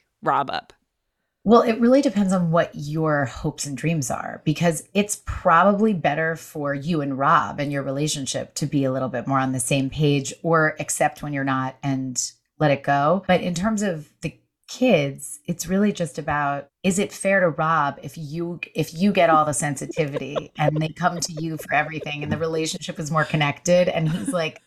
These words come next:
Speaker 2: "Thanks for nothing."
Speaker 1: That's what I get. I get the <laughs> "F F S, Elise, I told them no Robux.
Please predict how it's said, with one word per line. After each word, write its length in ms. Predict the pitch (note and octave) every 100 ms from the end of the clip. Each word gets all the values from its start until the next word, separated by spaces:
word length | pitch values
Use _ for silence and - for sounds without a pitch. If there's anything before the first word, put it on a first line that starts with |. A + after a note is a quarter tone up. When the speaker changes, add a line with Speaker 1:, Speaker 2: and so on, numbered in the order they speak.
| _ -
Speaker 2:
"Thanks 220 | E3+ -
for 120 | E3
nothing." 640 | C#3+ C#3+ - - - F#3+ - _ _ _ _ -
Speaker 1:
That's 240 | F3 E3+
what 220 | D3+ -
I 80 | A2+
get. 400 | A2+ C#2 - _ - -
I 120 | - F#3
get 240 | F#3+ F3 G#3
the 320 | F3 D#3+ D3+ - -
<laughs> 180 | - G3
"F 140 | G#3 -
F 220 | A3+ A#3
S, 440 | G3 F3+ F3 - -
Elise, 600 | - E3+ E3 D#3+ D#3+ - - -
I 100 | F#3
told 320 | - G3 F3+
them 260 | G#3 G3
no 460 | F#3 F3+ F3 E3+ F3+ _
Robux. 720 | E3 F#3 E3+ C#3 B2 - -